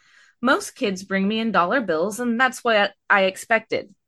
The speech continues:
I don't really care if the dollar bill has come out of your mama's G-string, but when you bring me a baggie full of coins, I now have to count them.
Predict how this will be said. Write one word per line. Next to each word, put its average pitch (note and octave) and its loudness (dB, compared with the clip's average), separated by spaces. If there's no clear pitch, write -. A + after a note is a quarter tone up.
I G#3 2
don't C4 4
really B3+ 2
care G3 0
if F#3 -6
the F3 4
dollar F3+ 4
bill F3+ 2
has F#3 0
come F#3 -6
out E3 2
of F3 -4
your F#3 -2
mama's E3 0
G-string, A#3+ -4
but F#3 0
when F#3+ 0
you F3 -2
bring A3 -2
me A#3+ 0
a A3 -4
baggie G3+ -2
full E3+ -6
of D#3+ -12
coins, C4+ -4
I A#3 0
now F#3+ 4
have F3+ 0
to E3 -12
count D#3 -6
them. C3 -8